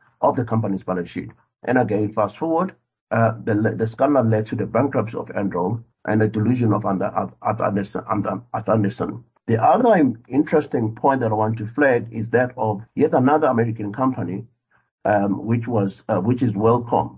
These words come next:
For those who may recall, Wellcom was an, is, it's an, it's based, it was a telecommunication company.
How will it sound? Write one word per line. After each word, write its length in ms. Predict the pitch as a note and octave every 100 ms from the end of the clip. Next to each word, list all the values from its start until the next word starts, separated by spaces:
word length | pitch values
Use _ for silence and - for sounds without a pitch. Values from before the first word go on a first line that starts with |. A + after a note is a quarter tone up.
| _
For 100 | A2
those 240 | A#2+ C#3+ C3+
who 80 |
may 160 | B2+ A#2+
recall, 480 | G#2+ G2+ C3+ B2+ G#2
Wellcom 420 | A#2 A#2+ A#2 B2
was 220 | G#2+ G#2+
an, 160 | G2+ F2+
is, 200 | G2+ G2
it's 160 | - A2
an, 180 | G2+ F#2+
it's 220 | A2+ A2
based, 460 | - A2 C3+ B2 A2
it 160 | A2+
was 260 | A#2 G2+ G2+
a 220 | A2 G2+
telecommunication 960 | D3+ C3+ A#2 A2+ G#2+ G2+ G#2+ G2+ F2+ F#2
company. 400 | G#2 G#2+ F2+